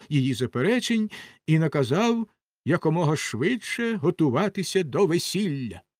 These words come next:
Молода принцеса була у відчаї.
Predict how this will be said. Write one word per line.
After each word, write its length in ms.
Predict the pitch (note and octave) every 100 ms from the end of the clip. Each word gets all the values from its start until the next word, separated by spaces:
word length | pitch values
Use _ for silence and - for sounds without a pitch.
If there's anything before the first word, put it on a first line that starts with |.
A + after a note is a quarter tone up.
| _ _ _ _ _ _ _ _ _ -
Молода 420 | A#2 G#2+ G#2+ A#2
принцеса 640 | - A2+ A#2+ - C3+ -
була 260 | G#2 A2+ A#2+
у 140 | A2+
відчаї. 680 | G#2 A#2 A#2 - - - -